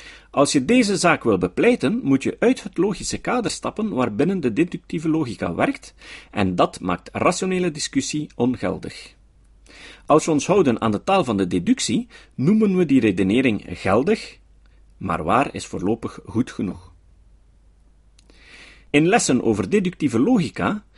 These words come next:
praten we over waarheidstabellen en waarheidsbomen en spreken we om de haverklap over waar en vals, zonder te verpinken,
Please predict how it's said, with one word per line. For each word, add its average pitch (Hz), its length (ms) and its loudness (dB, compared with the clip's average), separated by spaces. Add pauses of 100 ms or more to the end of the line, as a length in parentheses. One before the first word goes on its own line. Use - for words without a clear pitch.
(340)
praten 156 440 2
we - 220 0
over 101 420 0
waarheidstabellen 180 920 0 (200)
en 104 280 0
waarheidsbomen 107 1040 0 (440)
en 139 180 2
spreken 175 440 0
we 101 140 -2
om 240 160 4
de 208 80 2
haverklap 175 580 -2
over 98 540 -2
waar 107 360 0
en 123 180 0
vals, - 420 -2 (280)
zonder 101 360 2
te - 80 -8
verpinken, 104 560 -2